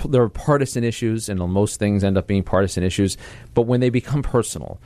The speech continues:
when members of Congress hear from constituents, they are creatures of their community. They respond to these. They know what it's like to be inundated with phone calls and, uh, and emails, and, uh, they're in touch with so many people in their community,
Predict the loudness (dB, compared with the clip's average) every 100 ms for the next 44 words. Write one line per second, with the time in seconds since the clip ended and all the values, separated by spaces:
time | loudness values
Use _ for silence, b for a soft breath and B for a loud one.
0 | b b 0 2 2 2 2 0 -2 -2
1 | 0 -2 -4 0 2 2 0 -4 -4 -4
2 | -4 -4 -6 -6 -6 0 2 2 0 0
3 | 0 0 0 0 0 2 2 4 2 0
4 | -4 -6 -4 0 2 0 -2 0 0 0
5 | 0 4 4 4 0 0 0 0 -2 0
6 | 2 2 2 0 -2 0 0 2 2 4
7 | 2 0 -2 -2 B B B -2 0 2
8 | 2 2 4 4 4 4 2 0 -2 B
9 | B B -2 2 2 2 0 -2 -2 0
10 | -2 -2 -2 0 2 0 0 0 2 0
11 | -2 -4 -6 -4 0 0